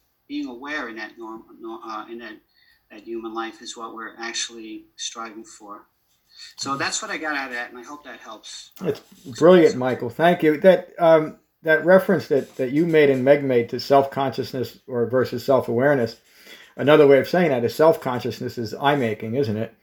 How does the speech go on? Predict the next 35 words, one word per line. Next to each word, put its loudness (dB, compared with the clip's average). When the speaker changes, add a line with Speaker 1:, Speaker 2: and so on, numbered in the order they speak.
Speaker 2:
And -8
Speaker 1:
Yes. -4
Speaker 2:
self-awareness 4
is, -8
is -6
mindfulness -6
of -2
the 0
Eightfold 0
Path. -2
Seeing 0
yourself 2
in -4
a -2
dispassionate -2
way -10
is 6
the -4
way 2
to 2
look -2
at -4
mindfulness. -8
You -20
know, -20
it, -10
in -14
fact, 0
if -6
it's -6
not 2
dispassionate, -2
it's -16
not -6
mindfulness. -14